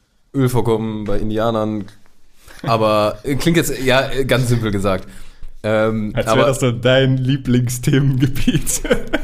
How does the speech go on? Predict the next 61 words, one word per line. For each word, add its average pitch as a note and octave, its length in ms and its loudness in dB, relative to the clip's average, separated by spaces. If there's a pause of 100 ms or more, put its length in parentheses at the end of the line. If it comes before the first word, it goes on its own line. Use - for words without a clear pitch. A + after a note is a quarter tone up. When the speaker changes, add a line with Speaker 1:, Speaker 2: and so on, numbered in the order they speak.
(520)
Speaker 2:
Da G#2+ 140 2
hatte C3+ 200 0
er A#2+ 180 4
mich B2+ 260 0
bei C3 120 4
dem C3 140 0
Ölvorkommen D3 600 2
der C3+ 160 2
Indianer. C#3+ 680 2 (100)
Speaker 1:
<laughs> - 80 0
Aber A2+ 180 -2
hallo. D3 320 2 (120)
Speaker 2:
Da B2 220 -2
war - 120 -2
ich, - 140 -6 (220)
da A#2+ 120 -2
war A#2+ 120 -2
ich B2 120 -4
dabei. B2 380 -2 (440)
Speaker 1:
Nein, C#3 260 2
aber D3 100 2
da, C3+ 100 2
da, C3+ 220 4
da B2+ 380 -2
hast D3+ 180 0
du C#3 60 0
super B2+ 320 0
gutes B2 240 -6
Potenzial. G#2 640 -4
Also, G2 140 -6
das G2+ 120 -4
ist A2+ 60 -12
ein G#2+ 40 -8
mega G#2+ 160 -6
gutes G#2 280 -10
Konfliktpotenzial A2 1000 -2
und G2+ 100 -4
ich F#2+ 140 -10
glaub, - 140 -8
dass - 120 -10
der G2+ 120 -4
da F#2+ 320 -2
was G2 140 -6
richtig - 220 -12
Cooles A2+ 260 -8
draus G2+ 200 -6
macht G2 260 -6
und G2+ 100 -4
ich F#2 100 -8
sehe G#2 100 -6
jetzt G#2 160 -4
schon, G2+ 220 -4
was G2 140 0
für G2+ 140 4
düstere G#2 460 -2
und G2 160 -6
coole G#2+ 340 -2
Figuren A2 400 2
es G2+ 120 -4
da G2 100 -4
gibt. F#2+ 240 -4